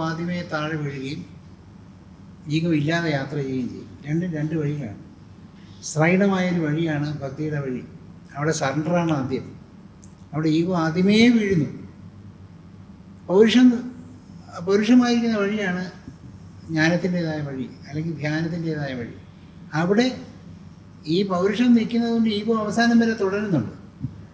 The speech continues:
പക്ഷേ അതൊരു പ്രതിലോമ സ്വഭാവത്തോടുകൂടിയല്ല നിൽക്കുന്നത്.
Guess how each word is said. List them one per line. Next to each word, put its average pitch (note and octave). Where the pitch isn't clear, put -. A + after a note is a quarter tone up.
പക്ഷേ D#3+
അതൊരു G#3+
പ്രതിലോമ A3+
സ്വഭാവത്തോടുകൂടിയല്ല A3+
നിൽക്കുന്നത്. E3